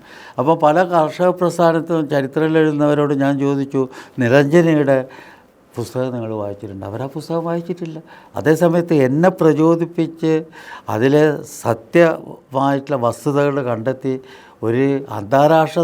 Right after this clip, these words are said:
തലത്തിലേക്കുള്ള ആൻറ്റി കൊളോണിയൽ സംഭാവനയായിട്ട് ഒരു ലോക്കൽ ഇൻസിഡന്റ് വരികയാണ് ചെയ്യുന്നത്. ഇപ്പോൾ അതിനെ പറ്റിയിട്ട് പലരും പറയുന്നത്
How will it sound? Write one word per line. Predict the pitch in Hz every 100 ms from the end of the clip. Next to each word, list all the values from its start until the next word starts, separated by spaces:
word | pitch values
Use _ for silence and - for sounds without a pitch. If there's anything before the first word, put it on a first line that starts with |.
| 143
തലത്തിലേക്കുള്ള | 127 123 139 139 135 127 120 143 - _ 120
ആൻറ്റി | 127 147 170 165
കൊളോണിയൽ | 151 139 139 135 135 123
സംഭാവനയായിട്ട് | 110 110 131 131 127 117 113 113 139 139 - - 135
ഒരു | 139 123
ലോക്കൽ | 123 135 156 156 196 175
ഇൻസിഡന്റ് | 143 139 - 147 147 135 143 143 -
വരികയാണ് | 160 170 185 170 139 120
ചെയ്യുന്നത്. | 120 113 101 95 - - -
ഇപ്പോൾ | 147 165
അതിനെ | 165 185 208
പറ്റിയിട്ട് | 196 190 190 180
പലരും | 160 165 196 196 185 156
പറയുന്നത് | 160 170 180 180